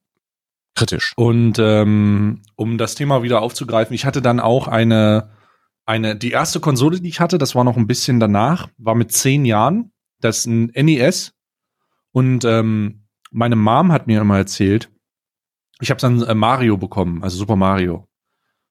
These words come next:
Speaker 2: Und meine Mom hat mir erzählt, ich hab dieses Spiel gespielt und immer wenn Mario gesprungen ist, bin ich auch gesprungen. Das heißt, ich hatte den Controller in der Hand
Speaker 1: <laughs>
Speaker 2: und stand von dieser Konsole und hab das gespielt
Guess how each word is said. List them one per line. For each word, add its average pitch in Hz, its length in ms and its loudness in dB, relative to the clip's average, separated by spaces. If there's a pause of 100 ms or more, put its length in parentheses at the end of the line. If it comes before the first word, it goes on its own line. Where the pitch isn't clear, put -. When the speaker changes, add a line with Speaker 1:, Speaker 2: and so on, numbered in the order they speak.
(120)
Speaker 2:
Und 110 500 0 (200)
meine 113 220 -2
Mom 127 200 2
hat 151 140 -2
mir 110 80 2
erzählt, 98 400 -2
ich 107 60 -6
hab 117 100 -2
dieses 110 200 -2
Spiel 202 300 0
gespielt 98 480 -4
und 117 120 -6
immer 160 200 0
wenn 120 140 2
Mario 139 640 2
gesprungen 170 520 0
ist, - 320 -4
bin 135 120 2
ich 139 120 0
auch 151 160 0
gesprungen. 95 520 -8 (200)
Das 110 140 -4
heißt, 139 180 0
ich - 100 -2
hatte 160 140 0
den 139 120 2
Controller 180 400 -2 (100)
in 117 60 -2
der - 120 -2
Hand - 720 -4
Speaker 1:
<laughs> - 140 -18
Speaker 2:
und 123 140 2
stand 156 260 0
von 190 120 0
dieser 156 220 2
Konsole 143 720 0 (100)
und 123 100 -2
hab 135 120 0
das 131 140 -4
gespielt 165 600 0